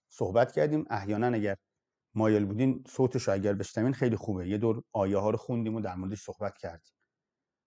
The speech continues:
حالا اون داستان و هر چه که بوده، «این چنین برای تو روایت می‌کنیم پیامبر، اخبار اون اتفاقات قبلی رو، و همهٔ اینا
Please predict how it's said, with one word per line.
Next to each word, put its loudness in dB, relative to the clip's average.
حالا 12
اون 8
داستان 8
و 2
هر -4
چه -4
که 0
بوده، 4
«این 6
چنین 6
برای 4
تو -6
روایت 2
می‌کنیم -8
پیامبر، -4
اخبار 6
اون 0
اتفاقات 0
قبلی 0
رو، 2
و -4
همهٔ 2
اینا 0